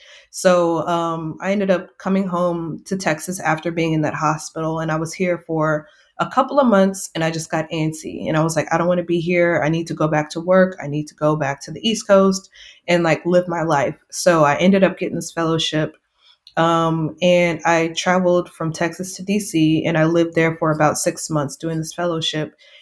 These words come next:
And during that time, I, it's kinda gross, but it's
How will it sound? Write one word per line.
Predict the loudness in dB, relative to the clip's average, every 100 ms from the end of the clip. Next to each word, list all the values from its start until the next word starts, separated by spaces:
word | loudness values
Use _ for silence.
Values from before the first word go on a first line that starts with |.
| 0
And | 2 4
during | 4 4 2
that | -2
time, | -4 0 2 2 0 -2
I, | -2 0 -2 -8 _ _ _ _ _ _ -4
it's | -4 -4
kinda | -2 0 0
gross, | 0 0 -2
but | 0 0 0
it's | -2 -4